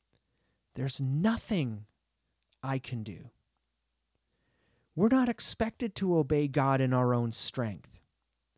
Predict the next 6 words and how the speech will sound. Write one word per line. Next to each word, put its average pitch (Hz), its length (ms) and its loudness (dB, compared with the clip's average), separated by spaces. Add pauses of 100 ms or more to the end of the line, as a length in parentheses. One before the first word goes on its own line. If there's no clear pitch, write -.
(1300)
Let 208 160 -2
me 247 120 2
tell 233 300 0
you, 117 340 -2 (1300)
we're 196 340 4
always 180 920 2